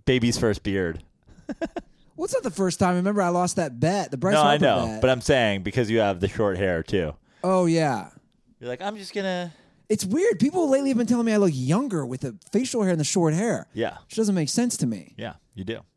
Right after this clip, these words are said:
Speaker 1: I don't know why.
Speaker 2: Shout out to YouTube. YouTube comments I see are on fire.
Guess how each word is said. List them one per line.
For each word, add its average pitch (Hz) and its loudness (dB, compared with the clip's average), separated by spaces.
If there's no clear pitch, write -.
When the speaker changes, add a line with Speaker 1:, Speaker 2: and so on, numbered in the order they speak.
Speaker 1:
I 87 -14
don't 95 -12
know 101 -8
why. 92 -8
Speaker 2:
Shout 196 0
out 190 0
to 180 -4
YouTube. 151 0
YouTube 147 -2
comments 147 2
I 147 2
see 139 0
are 135 0
on 123 0
fire. 151 0